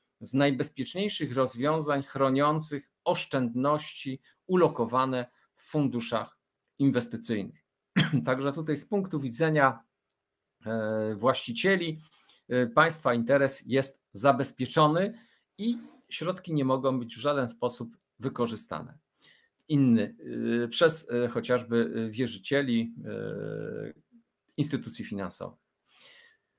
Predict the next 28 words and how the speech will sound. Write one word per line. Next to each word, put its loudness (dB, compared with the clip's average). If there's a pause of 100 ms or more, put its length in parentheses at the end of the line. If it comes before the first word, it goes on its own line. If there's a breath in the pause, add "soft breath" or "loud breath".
(480)
Co, 8
o 6
czym 6
jeszcze 6
warto 8
pamiętać 6
w -4
związku, 0 (220 loud breath)
e, 2
z -2
zaistniałą 4
sytuacją 2
rynkową? -4
Na -6
pewno 0
część 0
z -2
państwa 2 (140)
z -4
niepokojem 0
patrzy 0
na 0
indeksy -4
giełdowe -2 (420 soft breath)
i -4
widzi -2
czy -12
czyta 0